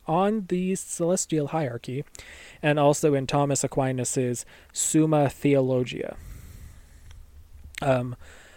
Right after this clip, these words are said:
I know those names sound weird. You've probably heard of Thomas Aquinas before, but Pseudo Dionysius is something that happens when a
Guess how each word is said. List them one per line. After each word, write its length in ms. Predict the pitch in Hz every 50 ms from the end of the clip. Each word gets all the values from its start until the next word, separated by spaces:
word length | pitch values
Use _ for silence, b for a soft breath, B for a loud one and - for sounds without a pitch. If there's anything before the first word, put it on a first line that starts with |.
| B B B B - -
I 100 | 139 143
know 140 | 147 160 165
those 180 | 170 160 -
names 240 | 151 147 147 147 143
sound 260 | - 143 139 135 131
weird. 220 | 131 131 135 135 127
You've 100 | 127 -
probably 200 | 160 160 151 135
heard 100 | 143 127
of 80 | 120
Thomas 240 | - 135 123 120 113
Aquinas 400 | 127 - 139 131 127 123 123 -
before, 300 | - 139 117 131 131 127
but 160 | - 127 -
Pseudo 340 | - - - 151 165 175 165
Dionysius 720 | 151 147 135 131 131 123 123 120 127 - - 143 131 - 135
is 120 | 123 -
something 320 | - 135 127 123 120 120
that 140 | 120 123 - -
happens 600 | - 139 123 - - 127 123 123 120 117 - -
when 480 | - 139 135 131 127 123 120 120 131
a 580 | 160 151 139 135 131 131 131 127 127 127 127